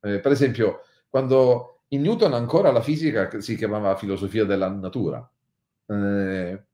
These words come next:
e c'è stato un periodo in cui, eh, i filosofi dicevano: "No, mica voi siete una, eh, una cosa a parte, fate come volete voi". Poi alla fine si sono rassegnati, i fisici oramai fanno di testa loro. Eh, ed è una buona cosa.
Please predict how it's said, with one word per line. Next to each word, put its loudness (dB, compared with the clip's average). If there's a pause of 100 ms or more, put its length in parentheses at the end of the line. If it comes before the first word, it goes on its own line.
(520)
e -4
c'è -4
stato 4
un 4
periodo 2
in -2
cui, -4
eh, 0
i -8
filosofi -2
dicevano: -2
"No, 0
mica -2
voi -2
siete -2
una, -6 (460)
eh, -4
una -6
cosa -2
a -4
parte, 0
fate -2
come -6
volete -2
voi". -2
Poi 0
alla 0
fine -8
si -10
sono -4
rassegnati, -8
i -10
fisici -6
oramai -2
fanno -8
di -6
testa -8
loro. -8 (480)
Eh, 2
ed 4
è 10
una 6
buona 4
cosa. -2